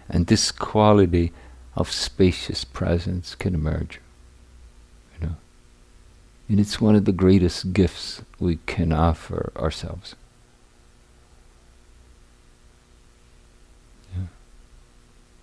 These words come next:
And, and part of the fascination and great gift of our practice is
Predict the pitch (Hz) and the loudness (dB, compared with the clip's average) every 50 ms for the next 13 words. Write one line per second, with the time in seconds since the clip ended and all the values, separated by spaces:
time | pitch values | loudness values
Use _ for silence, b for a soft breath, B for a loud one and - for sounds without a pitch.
0 | _ _ _ - _ _ _ _ _ _ _ - _ _ _ _ _ _ _ _ | _ _ _ -20 _ _ _ _ _ _ _ -20 _ _ _ _ _ _ _ _
1 | _ _ _ _ _ _ _ _ _ _ _ _ _ _ _ _ _ _ _ _ | _ _ _ _ _ _ _ _ _ _ _ _ _ _ _ _ _ _ _ _
2 | _ _ _ _ _ _ _ _ _ - - - _ _ _ _ _ _ _ _ | _ _ _ _ _ _ _ _ _ -20 -20 -20 _ _ _ _ _ _ _ _
3 | _ _ _ _ - _ _ - 87 92 104 107 - - - 98 - - - - | _ _ _ _ -20 _ _ -6 -4 -4 -4 -4 -6 -4 -4 -4 -4 -4 -2 0
4 | 143 139 127 104 87 - - - - 87 107 110 - - - 95 92 95 92 90 | 2 2 2 2 0 -2 -2 0 4 4 4 4 2 0 -2 -2 0 2 0 0
5 | - - - - - 78 82 - - 90 87 80 82 87 - - 107 107 104 - | 0 -4 -8 -6 -6 -6 -6 -4 -4 -2 0 0 -2 -4 -2 -2 -2 -2 -2 0
6 | - - 98 - - - 87 85 85 85 82 82 - - 113 127 120 - - 92 | 2 2 2 2 0 -4 -4 0 0 0 0 0 0 0 2 2 0 -2 -8 -4
7 | - - 92 - B | -2 -2 -2 -2 B